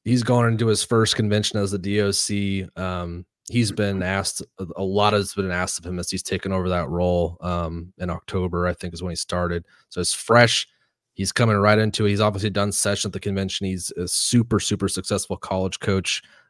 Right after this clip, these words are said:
um, at a Benedictine, which is, you know, a school out here in Kansas, if you don't know. Um, but he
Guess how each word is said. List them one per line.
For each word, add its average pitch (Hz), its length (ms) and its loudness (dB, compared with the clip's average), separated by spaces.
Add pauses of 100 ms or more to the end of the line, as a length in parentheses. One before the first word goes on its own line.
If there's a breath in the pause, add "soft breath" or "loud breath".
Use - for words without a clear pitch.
um, 90 180 -2
at 90 100 0
a 92 80 0
Benedictine, 92 720 -2
which 90 160 -2
is, 90 240 -2
you 92 80 -4
know, 92 80 -2
a 85 40 -4
school - 240 -4
out 85 100 -2
here 90 180 -2
in 87 60 -6
Kansas, 90 520 -6
if - 80 -14
you 95 60 -4
don't 87 220 -2
know. 92 260 -2 (400 soft breath)
Um, 90 520 0
but 92 120 0
he 104 720 0